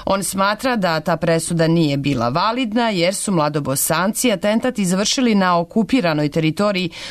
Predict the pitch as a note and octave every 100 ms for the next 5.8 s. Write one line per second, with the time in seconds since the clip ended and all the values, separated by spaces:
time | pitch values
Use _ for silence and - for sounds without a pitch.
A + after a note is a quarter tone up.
0 | - - B3 A#3+ B3 A#3+ A3 G3 G3 F#3+
1 | E3+ F3+ F3+ E3+ - F3 E3 D#3 D#3 E3
2 | E3+ G#3+ - A3+ G#3+ A3+ A#3 G3+ G3+ F#3+
3 | F3+ E3+ E3+ F3 E3+ F#3 D#3+ E3+ E3 F#3
4 | E3+ - D#3 D#3 - E3+ C3+ C3 C#3 -
5 | D3 - F3 C#3 D2 - -